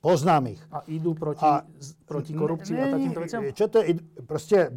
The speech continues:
Speaker 1: bez korupcie a bez štátnych zákazok a bez
Speaker 2: Podnikajú.
Speaker 1: klientelizmu
Speaker 2: To je
Speaker 1: podnikajú.
Speaker 2: iné, ale že
Speaker 1: Hej.
Speaker 2: zaujímajú sa o tú verejnú, verejnú sféru.
Speaker 1: A, e, ja si myslím, že sa zaujímajú, zaujímajú obmedzenie. Obmedzenie preto, že byť dneska skutočne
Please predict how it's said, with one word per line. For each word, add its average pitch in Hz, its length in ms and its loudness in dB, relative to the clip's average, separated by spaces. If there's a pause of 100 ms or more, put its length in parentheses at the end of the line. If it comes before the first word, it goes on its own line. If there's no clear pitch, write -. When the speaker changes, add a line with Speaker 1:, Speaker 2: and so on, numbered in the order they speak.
(140)
Speaker 1:
bez 131 560 0
korupcie 180 720 4
a - 80 -8
bez 143 320 0
štátnych 185 400 0
zákazok 160 640 2
a 131 80 0
bez 165 240 -2
Speaker 2:
Podnikajú. 202 240 4
Speaker 1:
klientelizmu 175 480 2
Speaker 2:
To - 80 -8
je - 160 -20
Speaker 1:
podnikajú. 208 640 4
Speaker 2:
iné, 139 160 2
ale 143 80 -2
že 143 80 -8
Speaker 1:
Hej. 131 80 -8
Speaker 2:
zaujímajú 185 480 4
sa 190 80 -2
o - 80 -8
tú 180 80 -4
verejnú, 185 240 -4 (240)
verejnú 185 400 -8
sféru. 208 320 -8 (160)
Speaker 1:
A, 135 240 2
e, 131 320 -4
ja 165 160 0
si 220 80 -6
myslím, 220 240 -4
že - 80 -6
sa 175 160 2
zaujímajú, 208 400 4
zaujímajú 185 500 2 (1080)
obmedzenie. 139 800 -2
Obmedzenie 202 480 2
preto, 160 640 0
že 143 80 0
byť 170 240 -2
dneska 156 640 0
skutočne 160 880 -4